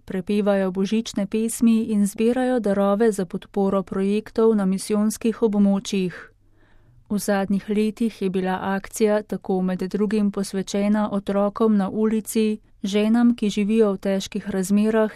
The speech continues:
in sirotam. Kljub krizi so bile številne slovaške družine tudi letos radodarne. V akciji je sodelovalo okoli šestindvajset tisoč otrok in mladih, ki so bili razdeljeni v skoraj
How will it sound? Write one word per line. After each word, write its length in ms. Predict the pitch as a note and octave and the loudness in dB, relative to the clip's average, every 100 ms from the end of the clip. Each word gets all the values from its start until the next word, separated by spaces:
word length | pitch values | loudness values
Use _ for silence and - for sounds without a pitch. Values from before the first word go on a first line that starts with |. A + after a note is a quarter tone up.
| - | -2
in 200 | A3 A3+ | 0 0
sirotam. 840 | - A#3 G#3+ G3 G3+ F#3+ F#3+ F#3 - - _ _ _ - - | 2 2 2 0 0 0 -2 -4 -10 -20 _ _ _ -20 -12
Kljub 300 | G#3 G3 F#3 | -4 -2 -2
krizi 480 | - G#3+ G#3+ G#3+ A#3 A3+ | -4 -4 -2 0 0 -2
so 140 | - F#3+ | -2 -2
bile 220 | F3+ F3+ F3+ | -2 -2 -4
številne 540 | - F#3+ G3+ G3+ G3+ | -6 -4 0 2 2
slovaške 680 | G3+ - F#3+ G3 G3+ - G#3+ G3 | 0 -2 -2 0 -2 -2 -4 -2
družine 540 | G#3 G3 A3+ A3+ A3+ A3 | 0 0 4 4 4 -2
tudi 240 | B3 A#3 | -2 0
letos 460 | A3 G#3 G#3+ A#3 A3+ - | 2 2 0 0 0 0
radodarne. 720 | A3+ A#3 G3+ G3 F#3 F#3+ F#3+ F3+ - - - - - - | 0 0 0 0 0 0 0 -4 -10 -20 -20 -20 -20 -6
V 120 | F#3+ | -2
akciji 460 | F#3 F3+ - G#3+ G3 | -2 -4 -4 -2 0
je 80 | F3+ | -2
sodelovalo 800 | - F#3+ F#3+ F#3 F#3 G3 G#3 G3+ | -4 -2 -2 0 0 0 2 0
okoli 340 | G3 - A3 G#3 | 0 4 4 4
šestindvajset 1000 | G3 - B3 - G#3 F#3+ G3+ G#3 G#3+ - | -2 -4 -6 0 0 2 0 -2 -4 -6
tisoč 440 | - A3+ A#3 A3 G3 | -6 -2 0 0 -2
otrok 460 | G3 G#3 G#3+ A3 G3 | -2 2 2 2 -2
in 80 | F#3 | -2
mladih, 500 | F#3 F#3+ G3 A3 A3 - | 0 0 -2 -2 -4 -8
ki 120 | - | -8
so 220 | F#3 - F#3 | -8 -6 -4
bili 340 | F#3+ F#3+ G3+ | -2 0 0
razdeljeni 720 | G3 F#3+ F#3+ F#3 F#3+ G3 G#3 | 0 -4 -4 -2 -2 0 0
v 160 | G#3 F#3+ | 0 -4
skoraj 520 | F#3 - G#3 G#3 G3+ | -8 -4 0 2 0